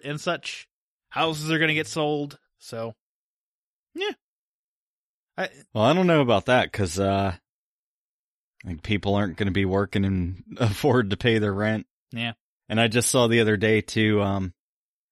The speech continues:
Speaker 2: I don't know how it is down there, but I think in Pennsylvania, the governor said that, uh, until everything's resolved, like, uh,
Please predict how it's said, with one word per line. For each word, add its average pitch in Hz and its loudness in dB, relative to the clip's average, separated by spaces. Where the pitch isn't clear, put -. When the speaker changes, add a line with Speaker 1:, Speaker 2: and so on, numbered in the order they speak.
Speaker 2:
I 113 0
don't 117 4
know 107 2
how 107 2
it 104 0
is 101 -2
down 104 0
there, 104 0
but 104 -2
I 101 0
think - -4
in 104 -2
Pennsylvania, 104 -2
the 95 -4
governor 98 -2
said 92 -4
that, 92 -2
uh, 92 -2
until 110 2
everything's 110 0
resolved, 104 0
like, 98 0
uh, 87 0